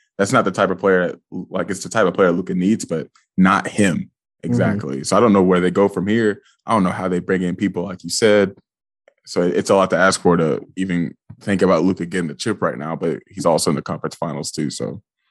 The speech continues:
Speaker 1: he's close.
Speaker 2: I feel like he's been the M V P, like, preseason, you know, who's gonna win M V P in the preseason for the last three years, and it just hasn't worked out that way. So, like, I don't know when that finally comes, but I think he's got two in him.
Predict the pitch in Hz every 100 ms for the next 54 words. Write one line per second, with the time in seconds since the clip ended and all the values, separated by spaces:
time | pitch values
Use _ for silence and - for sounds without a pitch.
0 | _ - 90 - 80 78 - - _ _
1 | _ _ 160 170 160 156 165 143 151 110
2 | 120 131 127 127 127 135 127 104 92 -
3 | 151 131 127 123 127 123 117 107 104 104
4 | 110 104 98 139 123 117 113 104 117 113
5 | 110 127 107 104 101 117 113 107 101 104
6 | 101 - 113 104 127 139 110 - 117 92
7 | - 107 95 92 - 90 90 85 82 73
8 | _ _ _ _ - 120 - 113 123 120
9 | 120 110 107 117 123 120 110 123 113 123
10 | 117 - 120 131 160 143 120 117 139 139
11 | 117 120 117 - 107 90 73